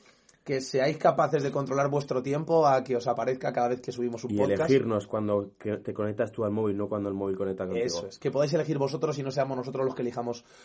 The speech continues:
Speaker 1: sobre vosotros. Y en relación a esto, has hablado del número de seguidores, de la monetización que hacemos, de la pro-, de la proactividad.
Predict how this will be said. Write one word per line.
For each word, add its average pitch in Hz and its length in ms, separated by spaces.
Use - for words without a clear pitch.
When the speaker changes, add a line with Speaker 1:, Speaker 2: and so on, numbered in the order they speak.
Speaker 1:
sobre 120 260
vosotros. 110 380
Y 120 60
en 120 80
relación 123 320
a 190 40
esto, 160 280
has 139 140
hablado 139 180
del 127 140
número 131 200
de 123 60
seguidores, 135 600
de 127 80
la 117 80
monetización 123 580
que 127 80
hacemos, 131 300
de 127 60
la 117 60
pro-, 117 240
de 117 120
la 107 100
proactividad. 113 600